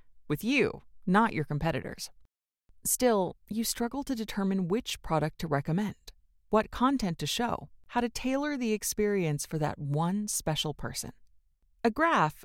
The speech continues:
shows that sixty-one percent of mature companies say personalization is among the top three areas for increased investment. It also shows that fifty-two percent of advanced brands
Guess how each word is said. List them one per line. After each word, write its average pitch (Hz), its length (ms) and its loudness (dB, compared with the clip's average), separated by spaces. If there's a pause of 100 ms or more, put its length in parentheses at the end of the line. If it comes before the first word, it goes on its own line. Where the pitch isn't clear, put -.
shows 220 300 4
that 208 180 2
sixty-one 226 800 0
percent 170 500 -2
of 151 80 -4
mature 165 380 0
companies 170 520 -2
say 170 220 0
personalization 214 1080 -2
is 160 120 -2
among 165 240 2
the 151 100 0
top 226 460 -6
three 214 400 -2
areas 185 500 0
for 160 140 -2
increased 196 480 -2
investment. 202 560 -2 (500)
It 254 80 6
also 302 300 6
shows 135 420 2
that - 220 2
fifty-two 262 640 -4
percent 175 400 -2
of 151 80 -6
advanced 147 480 -2
brands 139 480 0